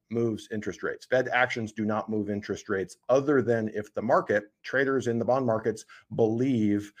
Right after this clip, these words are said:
that the Fed has lost control of inflation and they need to push rates higher to get a greater yield to give a real return above and beyond what inflation yields over time.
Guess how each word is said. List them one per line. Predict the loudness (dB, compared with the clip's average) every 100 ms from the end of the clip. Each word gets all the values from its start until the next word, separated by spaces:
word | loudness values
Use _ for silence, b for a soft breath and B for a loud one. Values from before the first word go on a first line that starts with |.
| B B
that | 2 4 4
the | -2
Fed | 2 4 4
has | 2 -2 -2
lost | 0 0 0 -4 -14
control | -12 -12 -4 2 2 2 -4 -2
of | 0 0
inflation | -4 0 2 2 -2 -8 -10 B B B B
and | -4 -2 0 -2 0
they | 2 2
need | 2 -4
to | -6
push | -4 -4 0
rates | -2 0
higher | 0 2
to | 0 -2
get | -4
a |
greater | -2 -2 -2 -2
yield | -6 -2 2 4 2 -2 B B _
to | 0 0 2 -2 -2
give | -2 0
a | -4
real | -4 0 4 6 6
return | 4 -2 -4 -4 -6 -8
above | -10 2 2 2
and | -4 -4
beyond | -6 -4 -6 -6 -8
what | -4 -6
inflation | -6 -10 -6 -6 -6 -8
yields | -4 -2 -2 -6 -14 -6
over | -6 -4 -6
time. | -2 -2 -2